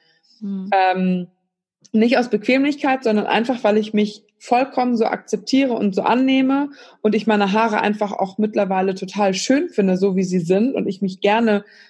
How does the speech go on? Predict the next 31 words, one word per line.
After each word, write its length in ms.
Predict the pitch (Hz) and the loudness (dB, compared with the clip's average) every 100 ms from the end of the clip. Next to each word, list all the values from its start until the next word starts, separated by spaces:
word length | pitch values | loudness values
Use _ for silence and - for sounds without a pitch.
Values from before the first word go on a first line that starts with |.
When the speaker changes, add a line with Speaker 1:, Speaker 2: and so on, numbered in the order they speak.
| _ | _
Speaker 2:
ähm, 300 | - 190 190 | 0 2 2
so 100 | 190 | 0
anschaue 720 | 196 190 196 - 185 202 240 349 _ _ _ _ _ | 0 0 -2 -2 0 0 -2 -4 _ _ _ _ _
und 160 | 214 220 | 0 2
das 160 | 220 | 0
so 80 | 220 | -2
voll 240 | - 254 | 0 -2
angenommen 680 | - 262 254 214 180 175 165 | 0 0 2 2 0 -2 -2
habe. 480 | 175 160 156 156 185 _ _ _ | 0 0 -2 -6 -10 _ _ _
Es 160 | 214 214 | -2 0
gibt 160 | 220 | 0
Speaker 1:
Mhm. 100 | 202 | -2
Speaker 2:
sehr, 420 | 214 269 277 262 208 | -4 0 0 0 0
sehr 260 | 220 202 | 0 0
viele 340 | 190 214 208 185 | -2 -2 0 2
Menschen, 460 | 170 175 185 185 | 0 0 -2 -2
die 240 | 180 170 170 | -2 -2 0
weitaus 520 | 240 247 - 180 - | 0 0 -2 -4 -2
älter 440 | - 202 208 240 226 | 0 0 0 -2 0
sind, 360 | 262 285 381 - _ _ _ | 0 0 -4 -10 _ _ _
die 80 | 214 | 0
ein 60 | |
Speaker 1:
Mhm. 20 | 202 | 2
Speaker 2:
totales 560 | 196 190 269 175 285 | 0 -2 0 0 -2
Problem 400 | - 262 262 302 | -2 0 2 2
mit 140 | 233 - | 0 0
weißen 400 | 190 190 190 170 | -2 0 -2 -2
Haaren 280 | 175 185 | -2 0
haben 300 | 185 196 220 | 0 2 0
und 240 | 226 226 208 | 0 0 2
die 340 | 220 226 214 | 2 2 -2